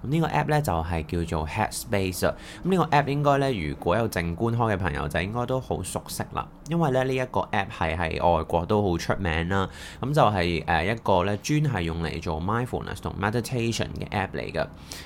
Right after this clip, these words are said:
咁啊，由一個呢，都係好出名嘅外國人去創辦出嚟嘅。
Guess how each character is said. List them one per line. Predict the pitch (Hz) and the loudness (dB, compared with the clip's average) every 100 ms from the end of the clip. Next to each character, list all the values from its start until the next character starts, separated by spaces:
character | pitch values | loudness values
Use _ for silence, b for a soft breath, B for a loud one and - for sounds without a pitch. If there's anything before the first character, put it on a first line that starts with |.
| B | B
咁 | 147 | 0
啊， | |
由 | 151 98 | 2 2
一 | - 117 | 0 2
個 | 123 104 | 4 4
呢， | 107 113 | 4 2
都 | 123 | 2
係 | 117 | 2
好 | 87 | 0
出 | 87 - - | -2 -2 -2
名 | 92 80 87 | -2 -4 -4
嘅 | 101 90 | -2 0
外 | 80 | 0
國 | 76 76 | 0 -2
人 | - | 0
去 | 90 82 | -2 -2
創 | - 85 82 | 0 0 2
辦 | 82 76 | 0 0
出 | 85 | -4
嚟 | 107 | -2
嘅。 | 87 57 69 85 92 | -2 -2 0 2 0